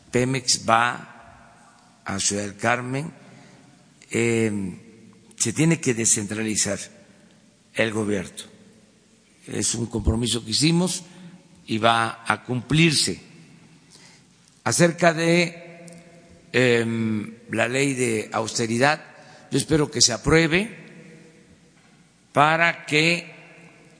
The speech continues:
eh, no haya lujos en el gobierno.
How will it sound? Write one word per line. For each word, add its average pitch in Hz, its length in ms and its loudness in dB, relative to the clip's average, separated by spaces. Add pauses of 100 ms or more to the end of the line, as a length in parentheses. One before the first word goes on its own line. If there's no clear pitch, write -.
(500)
eh, 117 840 0 (680)
no 151 180 0
haya - 1120 -6
lujos 147 560 2
en 110 160 -6
el 107 80 -6
gobierno. 113 680 -4